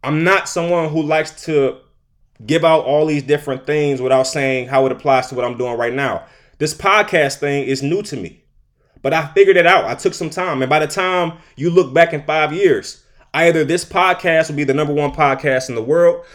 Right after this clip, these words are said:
or I would have moved on to something that is the number one thing in the world. You see what I'm saying? Because I'm gonna invest that time into learning that craft. And that's what we're missing in the black community, man.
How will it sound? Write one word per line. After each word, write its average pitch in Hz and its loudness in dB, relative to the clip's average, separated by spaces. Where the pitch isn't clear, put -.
or 165 6
I 185 8
would 190 4
have 165 4
moved 170 2
on 170 2
to 147 -10
something 156 -4
that 139 2
is - 0
the 131 -4
number 131 0
one 120 -4
thing 120 -4
in 107 -4
the 101 -8
world. 95 -8
You - -14
see 143 -6
what 139 -2
I'm 135 -4
saying? 151 -4
Because 135 -4
I'm 170 -2
gonna 196 2
invest 156 0
that 139 -2
time 160 -4
into 139 -4
learning 135 -2
that 127 -2
craft. - -2
And 113 -6
that's 151 0
what 143 0
we're 131 2
missing 131 -2
in 113 -8
the 104 -10
black 107 -4
community, 98 -10
man. 85 -16